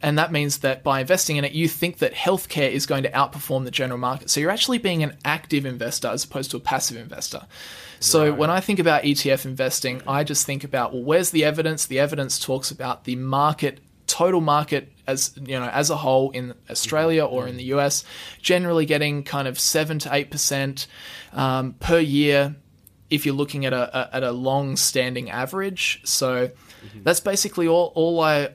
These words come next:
Speaker 1: look to do with E T Fs, is if I'm buying an E T F, I'm just trying to get the same return over time as the market in general.
Speaker 2: Right. Okay. So you, you, your advice is pretty much,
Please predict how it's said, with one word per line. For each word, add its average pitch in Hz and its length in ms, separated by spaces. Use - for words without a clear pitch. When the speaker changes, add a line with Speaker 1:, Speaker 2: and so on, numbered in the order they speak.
Speaker 1:
look 151 220
to 143 100
do 165 160
with 135 160
E 123 100
T 127 140
Fs, - 300
is 139 340
if 147 100
I'm 147 100
buying 180 240
an 151 60
E 151 100
T 151 160
F, 143 240
I'm 127 520
just - 320
trying 147 440
to 135 420
get 135 320
the 123 120
same 165 420
return 131 680
over 156 220
time 127 400
as 123 220
the 123 180
market 127 540
in 123 160
general. - 420
Speaker 2:
Right. 107 380
Okay. 107 240
So 151 160
you, 139 180
you, 131 480
your 120 180
advice 127 400
is 120 140
pretty 123 240
much, 120 400